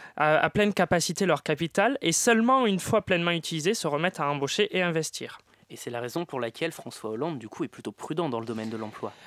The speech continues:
Speaker 1: Oui, euh, par exemple, les chiffres pour, euh, le mois de février, euh, deux mille quinze, euh, ne sont pas très bons. On a à nouveau une, euh, baisse de l'emploi.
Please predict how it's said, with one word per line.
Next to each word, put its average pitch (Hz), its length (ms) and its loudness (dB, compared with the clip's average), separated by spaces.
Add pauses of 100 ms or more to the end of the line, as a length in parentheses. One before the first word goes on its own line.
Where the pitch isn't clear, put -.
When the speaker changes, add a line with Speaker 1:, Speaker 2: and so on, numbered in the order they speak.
(100)
Speaker 1:
Oui, 220 400 2
euh, 135 420 0
par 143 220 -2
exemple, 165 420 0
les 143 200 0
chiffres 156 640 0
pour, 143 280 0
euh, 135 640 0
le 135 120 0
mois 147 160 0
de - 80 -10
février, 156 640 0
euh, 131 260 -2
deux 127 100 -12
mille 131 140 -10
quinze, 202 300 0
euh, 131 220 -4
ne 131 100 -10
sont - 280 -10
pas 170 160 -2
très 175 200 -2
bons. 156 300 2 (140)
On 135 80 -8
a 127 60 -6
à 131 100 -2
nouveau 151 380 2
une, 151 180 -2
euh, 131 240 -4
baisse 147 240 0
de 147 100 0
l'emploi. 143 380 -2